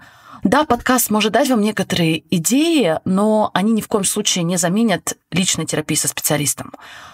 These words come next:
Данный эпизод особенно подойдет вам, если вы находитесь в полностью функционирующем ментальном состоянии, но вы сможете использовать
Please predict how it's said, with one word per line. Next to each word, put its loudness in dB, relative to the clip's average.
Данный 4
эпизод -2
особенно 0
подойдет 2
вам, 2
если 0
вы 0
находитесь 0
в -8
полностью 0
функционирующем -2
ментальном -2
состоянии, 2
но 2
вы 0
сможете 0
использовать -2